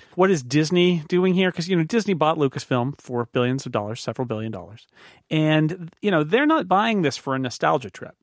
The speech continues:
right? They're buying this to be one of these eternal franchise properties that appeals to young and old alike, right? And the idea is, well, so that's not what Star Wars has been, right? When Star Wars came out, it's not just that we were young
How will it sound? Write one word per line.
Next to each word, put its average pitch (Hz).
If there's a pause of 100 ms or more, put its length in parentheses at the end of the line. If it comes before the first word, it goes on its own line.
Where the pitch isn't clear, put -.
(280)
right? 139
They're 196
buying 214
this 165
to 160
be 147 (300)
one 147
of 139
these 143
eternal 139 (640)
franchise 147
properties 101
that 120
appeals 147
to 147
young 151
and 143
old 131
alike, 107
right? 117
And 139
the 147
idea 196
is, 131 (680)
well, -
so -
that's 240
not 208
what 170
Star 156
Wars 143
has 135
been, 101
right? 110
When 151
Star 202
Wars 202
came 160
out, 139
it's 160
not 247
just 240
that 196
we 175
were 151
young 135